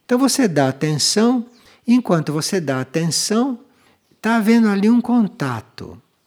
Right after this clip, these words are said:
Você tem que ter fé nisso. Mas esse contato é positivo quando você dá atenção,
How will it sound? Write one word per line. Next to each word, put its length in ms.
Você 220
tem 160
que 120
ter 220
fé 380
nisso. 600
Mas 240
esse 260
contato 560
é 60
positivo 1000
quando 300
você 280
dá 200
atenção, 800